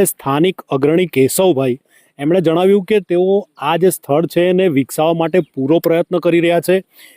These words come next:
એની પાછળનું કારણ છે કે સ્થાનિક લોકોને રોજગારી મળે અને બહારથી આવનારા લોકો પણ આ પ્રકૃતિનો જે સૌંદર્ય છે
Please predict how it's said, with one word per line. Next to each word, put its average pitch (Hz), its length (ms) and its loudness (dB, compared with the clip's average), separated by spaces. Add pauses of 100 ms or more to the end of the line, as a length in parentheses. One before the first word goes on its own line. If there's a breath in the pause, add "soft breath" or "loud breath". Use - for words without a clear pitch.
(100)
એની 175 240 0
પાછળનું 185 540 0
કારણ 170 360 -2
છે 190 120 -2
કે 202 80 2
સ્થાનિક 156 500 -4
લોકોને 196 400 0
રોજગારી 143 520 0
મળે 117 160 -4 (540 soft breath)
અને 190 200 0 (360)
બહારથી 165 520 0
આવનારા 190 460 0
લોકો 143 400 2
પણ 180 240 -4 (140)
આ 160 160 -6
પ્રકૃતિનો 185 1000 -2
જે 185 160 0
સૌંદર્ય 170 540 0
છે 190 160 0